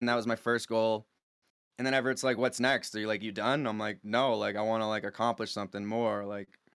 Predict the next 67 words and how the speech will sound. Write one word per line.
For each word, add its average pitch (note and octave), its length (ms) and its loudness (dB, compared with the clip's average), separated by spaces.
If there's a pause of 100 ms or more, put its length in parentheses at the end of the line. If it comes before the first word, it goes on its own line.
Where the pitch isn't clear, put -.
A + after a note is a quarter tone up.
(160)
and, G2+ 480 -8
uh, G2 280 -4
I G#2 160 -8
was, G2+ 160 -10
he A#2 80 -8
was A#2 100 -4
like, A2 140 0
"Sign A#2+ 180 0
up A#2+ 120 -2
for A#2 80 -2
a A2 40 -2
marathon." A#2 460 0
I'm G2 80 -6
like, G2+ 120 -4
"I A2+ 80 4
don't B2+ 120 0
know B2+ 80 0
if A#2+ 80 -2
I A2 80 2
can F#2+ 140 -8
do C3 200 -4
a E3+ 40 0
marathon G2+ 480 0
in F#2+ 100 -8
ten G2+ 220 -4
weeks." G2 220 -8
He G2+ 80 -8
was G2 140 -8
like, F#2+ 180 -6
"Yeah, A2 100 -2
you B2 120 0
can." G2+ 300 -8
I G2+ 80 -8
was G2+ 80 -8
like, G2 180 -10
"All A2 60 0
right, A2+ 180 2
fuck A#2 220 -2
it." F#2+ 180 -8
So - 160 -10
I G2+ 60 -4
just G2+ 120 -8
signed A2 220 0
up G#2+ 140 2
for G#2 60 -10
the G2+ 60 -8
marathon. G2 460 -4
I F#2+ 60 -8
was F#2+ 80 -10
like, F#2+ 140 -12 (100)
"It's G#2 180 -10
too C3 160 0
late A2+ 180 4
now." A2 300 2 (380)
And C3+ 120 2
then D3 80 4
I D3+ 80 4
just C3+ 180 -2
told D3 200 2
a C3+ 60 4
bunch C3+ 180 2
of - 80 -8
people, B2+ 320 -2
'cause G#2+ 160 -4
then A2 180 -2
I G#2+ 120 -4
can't, A2 320 -4